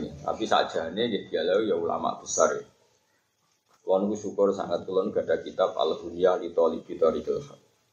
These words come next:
Sing inti sape teng Syekh Abdul Qadir niku diakui oleh ulama-ulama. Mboten matsus. Kula baleni malih ya. Dados Syekh Abdul Qadir Jilani itu saking terkenalnya, itu memang resikonya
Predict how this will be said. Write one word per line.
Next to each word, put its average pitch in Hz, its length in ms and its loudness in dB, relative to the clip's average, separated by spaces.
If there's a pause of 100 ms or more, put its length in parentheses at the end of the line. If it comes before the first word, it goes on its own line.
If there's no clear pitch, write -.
(840)
Sing 101 480 0
inti 98 320 0
sape 92 560 2
teng 92 120 -4
Syekh - 280 2
Abdul - 120 -2
Qadir - 520 2
niku 101 320 -4
diakui 87 640 -4
oleh 90 200 2
ulama-ulama. 78 800 -4 (680)
Mboten 85 320 -4
matsus. 85 800 -2 (840)
Kula 85 200 0
baleni 82 320 -2
malih 76 280 -2
ya. - 140 -8 (1400)
Dados 87 240 0
Syekh 82 160 2
Abdul 95 160 -2
Qadir 87 320 2
Jilani 85 400 2
itu 104 160 -2
saking 92 400 0
terkenalnya, 80 720 0
itu 78 160 -2
memang 95 240 2
resikonya 90 920 -2